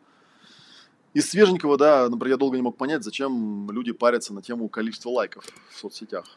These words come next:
да. Вот, казалось бы, какая разница, что тебе эти лайки дадут?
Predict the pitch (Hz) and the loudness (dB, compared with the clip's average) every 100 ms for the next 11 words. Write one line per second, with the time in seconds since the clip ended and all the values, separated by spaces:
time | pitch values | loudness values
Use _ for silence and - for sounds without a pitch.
0 | - 113 147 107 90 110 104 92 90 104 | -14 -12 -10 -12 -12 -10 -6 -8 -10 -14
1 | - 131 101 90 - 90 90 - 120 113 | -4 0 0 -2 -16 -18 -18 -12 -10 -6
2 | 104 104 110 104 98 107 98 - | -6 -2 -2 -2 -4 -4 -4 -16